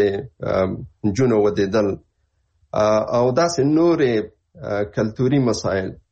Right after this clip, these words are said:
آه، سیاسي مسایل، یعنی مختلف فکتورونه په دې کې یو فکتور نه دی داخل چې موږ یې مطلقاً، آه، آه، هغې ته اشاره وکړو چې دا یو فکتور دی. آه، په اکثره ولایاتو کې لکه، آه، آه، په، آه، جنوبي ولایاتو کې یا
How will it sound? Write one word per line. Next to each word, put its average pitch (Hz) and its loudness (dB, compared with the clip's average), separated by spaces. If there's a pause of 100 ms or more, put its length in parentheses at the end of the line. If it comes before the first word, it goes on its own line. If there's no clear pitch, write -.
(240)
آه، 110 -2
سیاسي 113 0
مسایل، 107 0
یعنی 175 2
مختلف 175 0
فکتورونه 143 0
په 117 -2
دې 135 2
کې 135 -2
یو 127 4
فکتور 127 -2
نه 117 0
دی 101 2
داخل 95 -2
چې 98 -14
موږ 110 2
یې 107 4 (400)
مطلقاً، 113 -2 (200)
آه، 98 0 (180)
آه، 107 -6 (200)
هغې 107 2
ته 104 0
اشاره 101 2
وکړو 104 -2
چې 98 -14
دا 98 2
یو 98 2
فکتور 95 -4
دی. 78 -12 (500)
آه، 101 0
په 107 0
اکثره 127 0
ولایاتو 120 0
کې 120 -4 (100)
لکه، 104 -2
آه، 101 -2 (340)
آه، 101 -4 (100)
په، 98 0 (460)
آه، 104 -2 (340)
جنوبي 104 2
ولایاتو 98 0
کې 92 -8
یا 98 2